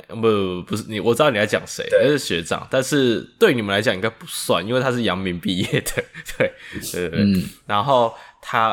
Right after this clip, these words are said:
Speaker 1: 他现在在U N L V当教授，他就有一篇，这篇 study 他就蛮有名的，他自己也觉得，诶，还蛮有趣的，就是 ankle sprain 的人，他，他直接是，呃，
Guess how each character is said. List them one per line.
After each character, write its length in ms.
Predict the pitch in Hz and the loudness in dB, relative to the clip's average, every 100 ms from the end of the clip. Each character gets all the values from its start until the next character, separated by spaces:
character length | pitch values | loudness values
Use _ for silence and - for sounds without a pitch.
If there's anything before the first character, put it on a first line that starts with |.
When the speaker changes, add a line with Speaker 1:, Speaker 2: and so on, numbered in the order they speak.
| - | 0
Speaker 1:
他 100 | 139 | 2
现 140 | 160 | 4
在 100 | 139 | 4
在 360 | 131 120 101 - | 4 4 2 -2
U 180 | 120 120 | 2 2
N 100 | 113 | 4
L 80 | 95 | 0
V 160 | 98 | 0
当 180 | 98 98 | 0 0
教 180 | 92 85 | 0 -2
授， 220 | - 90 | 0 -2
他 180 | 98 170 | 2 2
就 160 | 196 143 | 4 4
有 120 | 101 | 2
一 20 | |
篇， 100 | - - | -2 -2
这 140 | 214 | 2
篇 120 | 214 | 2
study 400 | 170 156 143 127 | 2 4 4 2
他 200 | 110 131 | 0 0
就 120 | 123 | 2
蛮 160 | 107 92 | -2 0
有 140 | 98 | -2
名 180 | 82 69 - | -4 -10 -10
的， 240 | 60 50 - - | -10 -10 -16 -4
他 80 | 151 | -2
自 160 | - 170 | 0 0
己 100 | 107 | 0
也 80 | 87 | 0
觉 180 | 92 | 0
得， 140 | 92 87 | 0 0
诶， 160 | 117 | -2
还 180 | 160 131 | -2 -2
蛮 200 | 107 101 | 0 2
有 160 | 123 - | 2 2
趣 280 | - 127 87 | 0 0 -2
的， 120 | 80 | -4
就 100 | 117 | -6
是 340 | 113 107 95 - - - | -4 -2 -2 -4 -12 -6
ankle 200 | 123 120 | -2 0
sprain 340 | - 135 113 | -2 0 0
的 80 | 87 | 0
人， 300 | 82 76 78 - - - - | -4 -4 -6 -14 -20 -20 -2
他， 280 | 123 123 127 | 2 2 2
他 240 | - 139 | 0 0
直 260 | 127 - 101 | 0 -6 -2
接 180 | 117 117 | 0 0
是， 920 | 113 120 110 101 92 90 76 50 - _ _ | -2 -4 -2 -2 -4 -4 -6 -10 -16 _ _
呃， 580 | 98 92 82 57 50 - | -4 -4 -4 -10 -12 -14